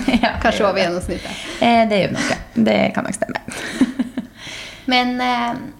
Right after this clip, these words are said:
Speaker 2: eh, hvis man skal, eh, finne sine ord, da.
Speaker 1: Mm.
Speaker 2: Det eneste jeg synes er gøy med det å finne sine tre ord, er jo litt det at, eh, det er bare tre ord, eh, men at, eh, da har man litt sånn base for,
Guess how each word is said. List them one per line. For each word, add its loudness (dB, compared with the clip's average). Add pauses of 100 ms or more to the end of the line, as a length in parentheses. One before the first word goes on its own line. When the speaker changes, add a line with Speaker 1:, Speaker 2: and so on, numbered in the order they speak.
(120)
Speaker 2:
eh, 0
hvis -6
man 0
skal, -2
eh, -4
finne -4
sine -4
ord, -2
da. -2 (160)
Speaker 1:
Mm. 2 (440)
Speaker 2:
Det 2
eneste 0
jeg 0
synes -6
er -2
gøy -2
med -4
det 0
å -12
finne -8
sine -10
tre -2
ord, -4 (180)
er -2
jo -4
litt -12
det 0
at, -2
eh, -6 (320)
det -2
er 0
bare 0 (840)
tre -4
ord, 0 (400)
eh, 0 (100)
men -6
at, -8
eh, -4
da 0 (440)
har -4
man 0
litt -8
sånn -8 (140)
base -8
for, -4